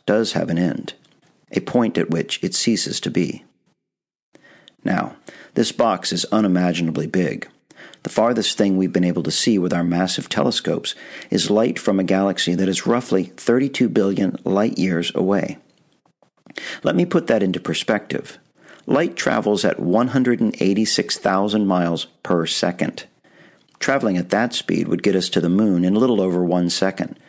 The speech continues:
and to our sun in approximately eight minutes. But to reach this galaxy, we would need to travel at the speed of light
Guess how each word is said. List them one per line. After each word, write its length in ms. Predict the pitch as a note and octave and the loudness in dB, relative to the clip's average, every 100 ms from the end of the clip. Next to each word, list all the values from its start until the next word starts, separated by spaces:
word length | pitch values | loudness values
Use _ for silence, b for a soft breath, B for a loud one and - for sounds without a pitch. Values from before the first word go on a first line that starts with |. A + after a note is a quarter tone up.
| B B | B B
and 120 | F#2 | 0
to 140 | G#2 | 2
our 140 | F2 E2+ | 0 0
sun 360 | - D3 F#2+ - | 0 2 2 0
in 120 | A#2 | -2
approximately 800 | A2+ F2+ E2 - D#2+ C2 F2 - | 0 -2 0 -2 0 0 0 0
eight 220 | F2 - | -4 -2
minutes. 520 | E2+ F2+ - - - - _ _ B B B B | -2 -2 -2 -6 -12 -14 _ _ B B B B
But 140 | - | 0
to 80 | G#2+ | 2
reach 340 | G#2 E3+ F3+ | 2 2 0
this 280 | - D#3 F#3 | 0 0 0
galaxy, 600 | - D#2+ D2 - - D#2+ B B B B - | 0 -2 -2 -2 -2 -4 B B B B 0
we 100 | A2 | 2
would 140 | A#2 | 4
need 180 | B2 D3 | 2 2
to 60 | - | 0
travel 420 | - F2+ F#2+ F#2+ | 0 0 0 -2
at 100 | F#2+ | 0
the 60 | - | -2
speed 280 | - A2 C3+ | 2 2 2
of 120 | - | 2
light 320 | F2 E2 | 0 -2